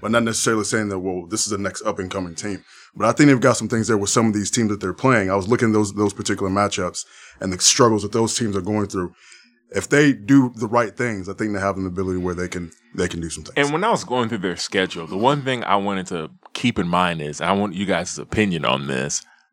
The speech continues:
Speaker 2: How, with there not being a crowd,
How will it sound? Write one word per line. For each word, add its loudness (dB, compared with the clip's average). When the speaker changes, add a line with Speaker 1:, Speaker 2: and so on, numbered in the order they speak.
Speaker 2:
How, -4
with 0
there 6
not 2
being 2
a -2
crowd, 0